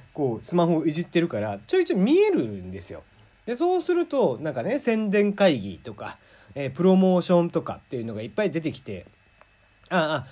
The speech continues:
この人は、まあ、プロモーションとか宣伝系、まあ、いわゆる、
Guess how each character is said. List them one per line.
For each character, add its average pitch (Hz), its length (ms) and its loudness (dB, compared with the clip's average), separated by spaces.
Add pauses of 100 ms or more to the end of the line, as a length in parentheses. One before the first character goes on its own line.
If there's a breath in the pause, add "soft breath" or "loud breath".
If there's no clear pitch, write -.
(180 loud breath)
こ 214 80 -6
の 285 100 2
人 214 200 -4
は、 190 260 0 (280 soft breath)
ま 214 120 -2
あ、 185 40 0
プ - 140 -8
ロ 233 80 0
モ 240 200 0
ー 233 40 -8
シ 240 80 -4
ョ 233 40 -4
ン 226 60 -8
と 240 120 -8
か - 140 -4
宣 180 260 -2
伝 180 240 -2
系、 175 300 -2
ま 175 120 -4
あ、 160 40 -2
い 147 100 -2
わ 233 120 -2
ゆ 214 80 -2
る、 147 200 -4